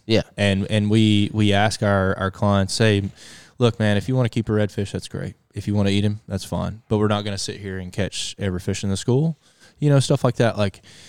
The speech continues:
Speaker 2: I th-, I think, uh, a lot of the younger guides are, are kind of, um, I don't know, they're more conservation minded. I'm not saying that the older dudes aren't either.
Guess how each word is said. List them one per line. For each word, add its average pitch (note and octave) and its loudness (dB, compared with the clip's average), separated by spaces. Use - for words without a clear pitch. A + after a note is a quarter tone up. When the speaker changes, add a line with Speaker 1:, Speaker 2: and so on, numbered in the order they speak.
Speaker 2:
I A2+ 0
th-, - -4
I A2 0
think, A#2 -2
uh, - 2
a G#2+ 2
lot A2 4
of G#2+ 0
the G#2+ -2
younger G#2+ 0
guides G#2 0
are, G#2 0
are G2+ -4
kind G#2 -4
of, G2 -4
um, F#2+ -2
I G2+ -6
don't F#2+ -4
know, F#2 -4
they're G2+ -4
more G2+ -2
conservation F#2+ -2
minded. F#2 -4
I'm B2+ 2
not D3+ 0
saying B2+ 0
that A2+ -4
the - -16
older A2 0
dudes G#2 -4
aren't G2+ 0
either. G#2+ -2